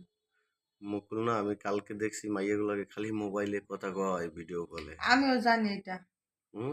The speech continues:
Speaker 2: আমিও জানি।
Speaker 1: তাহলে আপনি আমার লাগে চলেন, বেগুন কিনে দেবো, কলা কিনে দেবো।
Speaker 2: আমার বেগুন লাগবে না যদি আপনি পাশে থাকেন।
Speaker 1: আমার দিয়ে হইবো?
Speaker 2: হ্যাঁ।
Speaker 1: ভাবি?
Speaker 2: হ্যাঁ, বলেন।
Speaker 1: এ,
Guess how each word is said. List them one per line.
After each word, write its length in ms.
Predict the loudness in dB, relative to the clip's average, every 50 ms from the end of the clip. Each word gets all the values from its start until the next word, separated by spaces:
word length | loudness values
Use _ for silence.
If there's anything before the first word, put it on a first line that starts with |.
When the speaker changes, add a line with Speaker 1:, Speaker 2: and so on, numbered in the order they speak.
| -6 -4
Speaker 2:
আমিও 300 | -4 -2 -2 -2 -2 -4 -4
জানি। 280 | -2 -2 -2 -2 -4 -10 -16 _ _ _ _ _ _ _ _ _ _ _ _ _ -4
Speaker 1:
তাহলে 220 | -2 0 2 4 4 4 4 4
আপনি 200 | 2 0 2 2
আমার 180 | 4 6 6 6
লাগে 220 | 6 4 4 2
চলেন, 380 | -2 -2 0 2 4 6 6 4 4 4
বেগুন 280 | 4 4 4 4 2
কিনে 320 | 0 -2 -4 -2 0 0 0
দেবো, 240 | 0 0 0 0 0 -2 -2
কলা 300 | -4 -4 -2 0 0 0
কিনে 320 | 0 -2 -2 0 0 0 0
দেবো। 280 | -2 -2 -2 -2 -2 -2 -4 -6 -10 -16 _ _ _ _ -2
Speaker 2:
আমার 300 | 0 2 4 4 4 4
বেগুন 360 | 4 2 2 2 4 4 2 4
লাগবে 320 | 4 4 2 2 2 0
না 120 | 0 0 0 0
যদি 200 | -2 -2 0 0
আপনি 240 | 0 0 -2 -6 -8 -4
পাশে 280 | -2 -2 -2 -2 -4 -10
থাকেন। 380 | -14 _ -18 -20 -20 -20 -20 -20 -20 _ _ _ _ _ _ _ _ _ _ -6
Speaker 1:
আমার 220 | -2 0 0 0
দিয়ে 180 | 0 0 0 2
হইবো? 240 | 2 2 2 0 0 -2 -2 -6 -12 -14 -14
Speaker 2:
হ্যাঁ। 240 | -10 -8 -8 -8 -8 -10 -16 _ _ _ _ _ _ _ _ _ _ _ _ _ _ _ _ _ -8
Speaker 1:
ভাবি? 240 | -4 -2 -2 -2 -2 -4 -6 -10 _ _ _
Speaker 2:
হ্যাঁ, 200 | -10 -8 -6 -6 -4
বলেন। 300 | -4 -6 -6 -8 -10 -14 -16 _ _ _ _ _ _ _ -8
Speaker 1:
এ, 80 | -4